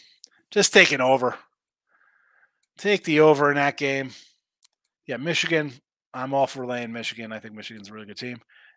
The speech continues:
And Washington laying a big chunk versus Arizona State. I would just do a Washington team total. What's that gonna be, like, fifty?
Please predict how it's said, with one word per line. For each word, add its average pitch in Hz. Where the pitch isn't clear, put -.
And 123
Washington 131
laying 123
a 113
big 110
chunk 123
versus 117
Arizona 110
State. -
I 185
would 220
just 202
do 190
a 156
Washington 151
team 156
total. 143
What's 151
that 123
gonna 113
be, 117
like, 110
fifty? -